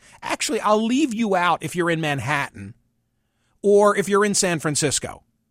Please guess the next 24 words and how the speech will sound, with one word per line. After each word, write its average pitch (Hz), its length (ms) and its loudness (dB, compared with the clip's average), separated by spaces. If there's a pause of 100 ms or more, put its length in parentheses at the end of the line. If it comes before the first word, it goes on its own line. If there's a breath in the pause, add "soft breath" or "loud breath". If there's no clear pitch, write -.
(460)
But 180 80 -2
if 190 80 0
there's 214 180 0 (160)
anywhere 330 440 2
else 220 200 0
in 190 80 0
the 180 80 0
country 156 380 -2
where 151 160 2
there's 170 160 0
a 170 100 2
move 269 420 4
afoot 196 420 -2 (680)
to 214 100 4
teach 220 400 0
critical 247 300 2
race 208 320 0
theory, 151 480 0
I, 135 160 -2
I'd, 180 260 -2
I'd 185 180 -2
like 202 340 -2
to 254 100 -6
be 190 420 -2